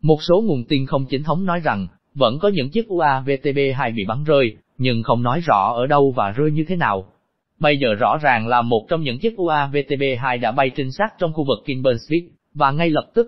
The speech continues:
bị tên lửa phòng không Nga bắn rơi. Trong khi đó, Thổ Nhĩ Kỳ đã ngừng cung cấp U A V cho Ukraine theo hợp đồng. Giải thích điều này, Ankara cho rằng do họ đóng vai trò là người hòa giải trong, trong cuộc xung đột giữa Nga và Ukraine.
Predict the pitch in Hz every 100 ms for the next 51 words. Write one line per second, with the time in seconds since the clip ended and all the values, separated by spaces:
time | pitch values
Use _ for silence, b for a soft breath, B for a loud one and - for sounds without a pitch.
0 | 196 107 107 156 135 127 143 113 104 160
1 | 160 160 147 147 180 180 160 135 - _
2 | _ - 120 123 113 110 113 208 - _
3 | _ 151 151 160 165 175 147 135 127 147
4 | 139 123 156 147 214 214 - 175 147 147
5 | 156 151 160 147 151 151 147 143 131 123
6 | 139 120 98 110 101 90 - _ 147 120
7 | 123 220 - 123 110 101 92 101 _ -
8 | 156 170 175 170 170 165 170 156 135 120
9 | b - 175 196 123 143 208 196 165 143
10 | 107 110 101 107 101 90 98 95 143 165
11 | _ _ 165 143 139 123 127 107 - 160
12 | 147 123 - 120 107 151 147 143 127 101
13 | 127 131 139 131 117